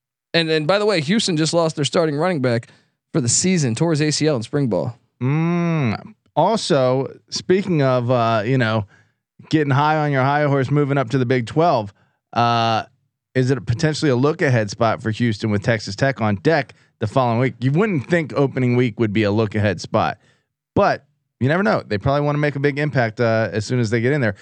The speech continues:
Speaker 2: I'm sure there's no way after what U T S A did last year, they're gonna be asleep though.
Speaker 1: U T S A starts the season in the Alamo Dome against Houston, and then they travel to West Point to take on Army.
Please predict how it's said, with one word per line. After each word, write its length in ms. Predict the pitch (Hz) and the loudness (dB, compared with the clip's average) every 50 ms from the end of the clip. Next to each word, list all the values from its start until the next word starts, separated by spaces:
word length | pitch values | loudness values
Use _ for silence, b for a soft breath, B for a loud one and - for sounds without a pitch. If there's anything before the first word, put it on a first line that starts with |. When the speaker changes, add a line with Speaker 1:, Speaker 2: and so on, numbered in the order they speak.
| B B B B | B B B B
Speaker 2:
I'm 100 | 120 113 | -2 -2
sure 240 | - - 160 156 151 | 0 0 0 0 2
there's 200 | 131 127 113 123 | 2 0 0 0
no 180 | 135 139 135 | 0 0 2
way 280 | 127 123 127 127 123 117 | 2 2 2 2 2 2
after 260 | 110 107 101 - 120 | 2 0 0 -2 -2
what 220 | 113 110 101 76 92 | -2 0 0 0 -2
U 80 | 113 107 | -4 -2
T 160 | - 120 113 | 0 0 0
S 160 | 95 - - | 0 0 0
A 100 | 101 92 | -2 -2
did 180 | 87 90 82 71 | -2 -2 0 0
last 260 | 107 113 110 101 - | 2 2 0 0 -2
year, 240 | 101 101 87 80 - b b b b b b b | -2 -2 -2 -2 -4 b b b b b b b
they're 100 | - 117 | -2 0
gonna 160 | 110 110 101 | 0 0 0
be 80 | 92 87 | 0 0
asleep 300 | 85 - - 107 92 - | -2 0 -2 -2 -2 -2
though. 180 | - 69 67 64 - | -2 -4 -6 -6 -6
Speaker 1:
U 200 | 147 156 175 208 | -2 0 0 0
T 140 | 202 - 262 | 2 2 2
S 160 | 240 196 180 214 | 2 2 2 0
A 120 | 208 180 | 0 0
starts 360 | - - - 165 185 180 - | 0 0 0 0 0 0 -2
the 80 | - 156 | -2 -2
season 540 | - - 175 170 170 147 135 123 120 113 - _ _ _ _ _ _ _ _ _ _ _ _ - | 0 2 2 2 2 2 0 -2 -2 -4 -6 _ _ _ _ _ _ _ _ _ _ _ _ -2
in 100 | 160 180 | 0 2
the 120 | 185 180 | 2 2
Alamo 260 | 175 175 175 165 147 | 2 2 0 0 0
Dome 260 | 143 143 139 135 131 127 | 0 0 0 0 0 0
against 280 | 120 131 131 131 - | 0 0 -2 -2 -2
Houston, 320 | - 135 131 127 - 127 123 | -2 -2 -2 0 0 0 0
and 120 | 123 131 147 | 0 0 0
then 80 | 156 | 0
they 80 | 156 147 | 0 0
travel 360 | 139 - 156 143 127 131 127 | 0 0 0 0 0 -2 -4
to 520 | - - - - 175 185 202 220 240 240 - | -4 -4 0 2 2 2 2 2 0 -2 -2
West 300 | - 143 147 170 - - - | -2 -2 0 0 -2 -4 -2
Point 320 | - 156 123 113 101 - - | -2 -2 -2 -2 -4 -6 -6
to 80 | 147 | -6
take 260 | 127 - 160 151 - | -2 0 0 0 0
on 120 | 160 151 147 | 0 -2 0
Army. 360 | 117 135 156 180 208 233 226 | -2 -2 -2 0 0 -2 -2